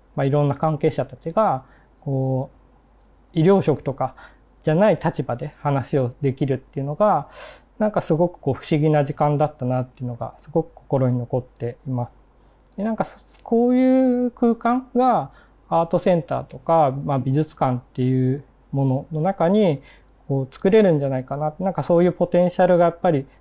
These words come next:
安心できる空間っていうのがアートの中で作れるんじゃないかなっていうのをすごく強く感じた、えー、時でした。で、もう一つがですね、あの、もっとすごい個人的なことなんですけど、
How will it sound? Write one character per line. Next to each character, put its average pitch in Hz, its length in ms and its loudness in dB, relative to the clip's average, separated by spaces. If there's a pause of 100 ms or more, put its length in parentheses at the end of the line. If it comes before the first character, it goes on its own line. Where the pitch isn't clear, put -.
(160)
安 151 160 0
心 170 160 0
で 170 120 0
き 185 80 -2
る 151 100 2
空 147 220 -2
間 156 200 -2
っ 160 40 -12
て - 140 -4
い - 20 2
う 190 40 0
の 185 100 -2
が 196 400 -4
ア 156 100 0
ー - 40 0
ト 135 100 -6
の 127 120 -2
中 165 220 -2
で 131 140 -6
作 - 220 -6
れ 151 100 2
る 147 100 2
ん 127 60 -2
じ 131 80 -4
ゃ 131 40 -4
な 135 100 -6
い 127 60 -8
か 165 120 -8
な 208 120 0
っ 208 80 -8
て - 120 -6
い 220 40 2
う - 20 2
の 170 80 2
を - 20 -6
す - 140 -6
ご 151 140 0
く 127 140 -6
強 123 260 -2
く - 120 -20
感 123 260 -2
じ 123 120 -8
た、 123 260 -4 (380)
え 127 520 -6 (1000)
ー、 - 40 -14
時 131 180 -2
で 120 120 -4
し - 60 -20
た。 - 140 -12 (1080)
で、 180 80 0
も 190 140 2
う - 20 -4
一 - 160 -10
つ 214 120 0
が 143 100 2
で 127 100 -4
す - 160 -6
ね、 135 300 0
あ 143 120 2
の、 139 140 0
も 165 120 0
っ - 40 -4
と - 100 -8
す 147 120 -4
ご 139 100 2
い 127 40 -4
個 147 140 0
人 123 220 0
的 151 220 0
な 143 120 0
こ 147 120 -2
と 147 100 2
な 127 100 0
ん 120 80 -4
で 120 60 -12
す - 80 -20
け - 80 -6
ど、 175 280 0